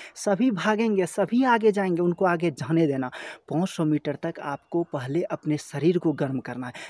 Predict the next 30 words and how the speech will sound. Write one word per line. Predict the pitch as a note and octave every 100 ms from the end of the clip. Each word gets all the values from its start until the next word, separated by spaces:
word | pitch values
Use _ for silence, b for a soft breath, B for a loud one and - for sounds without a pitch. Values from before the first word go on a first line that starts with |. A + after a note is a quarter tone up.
| B
जब | F#3
एक | G3 G3+ -
बार | F#3+
आपका | F3+ -
शरीर | F3 F#3 F#3+ E3
गर्म | E3+ G3+
हो | G3+ E3
जाता | E3 D#3+
है, | E3 -
ट्यून | F3 F3+
अप | F3 -
हो | D#3
जाता | F3+ E3 C#3+
है, | C#3+ A#3 B B
तो | E3
आप | D#3+ E3+ -
आराम | C#3 C#3 D3 F3
से | D#3+ E3+
धीरे-धीरे, | B2 E3+ G#3 D3 D3+
देखो | G3 -
एसएससी | - E3 D#3 - -
जीडी | G#3+ G#3+ G#3
का | F#3+
दौर | F3+ G3 D#3+
बहुत | D#3+ F3+ G3+ F#3+
आसान | - F3+ F3+
है, |
बहुत | E3 E3+ G#3+ B3
आसान | E3+
है। | D#3+